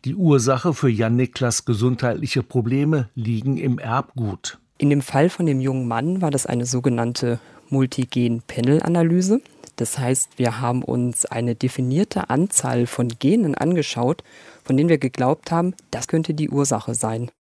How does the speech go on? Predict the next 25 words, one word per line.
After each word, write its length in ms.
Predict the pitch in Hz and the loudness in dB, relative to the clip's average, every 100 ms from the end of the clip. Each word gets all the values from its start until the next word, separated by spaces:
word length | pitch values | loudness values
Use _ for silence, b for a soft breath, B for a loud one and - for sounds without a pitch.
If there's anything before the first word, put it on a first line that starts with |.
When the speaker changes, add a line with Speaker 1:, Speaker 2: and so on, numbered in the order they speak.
| - | -4
Speaker 1:
Bei 100 | 110 | -2
der 140 | 110 | 2
Multigen-Panel-Analyse 1900 | 113 131 151 - 117 101 131 127 - 139 156 127 95 101 104 117 131 139 151 - B B | 4 4 2 0 -2 0 0 0 0 0 2 2 2 0 0 2 2 2 -2 -2 B B
werden 300 | 123 117 127 | 0 2 4
nur 160 | 139 | 4
Gene 400 | 117 92 123 139 | 2 2 2 2
untersucht, 720 | 143 143 131 117 110 156 147 - | 0 0 2 2 2 -2 -2 -2
die 80 | 127 | 0
mit 280 | 110 - 165 | 0 -2 0
hoher 260 | 185 117 | 2 2
Wahrscheinlichkeit 960 | 101 92 117 117 143 127 - 123 127 - B B | 0 -2 0 0 0 -2 0 0 0 -4 B B
für 160 | - 120 | -2 0
das 220 | 113 - | 0 -2
Krankheitsbild 720 | - 117 - 117 - - 120 | -2 0 0 -2 -2 -2 -2
verantwortlich 800 | - 107 113 107 90 82 98 85 | 0 -4 -2 -4 -4 -6 -8 -8
sind. 420 | - - - - _ _ B B B | -8 -10 -14 -20 _ _ B B B
Bei 140 | 101 | -6
Jan 240 | 98 87 90 | -4 -2 0
Niklas 520 | 120 - 123 110 - | -2 0 -2 0 -2
waren 320 | 98 95 107 | -2 0 -2
dies 360 | 104 120 110 - | -2 -4 -4 -6
Erbanlagen, 800 | - 107 - 117 117 110 110 117 - B B | -4 -4 -2 0 2 2 0 -2 -4 B B
die 80 | 110 | -4
verantwortlich 680 | 123 101 143 143 - 175 - | -2 -2 -2 -2 0 -2 0
sind 280 | 139 131 | 0 0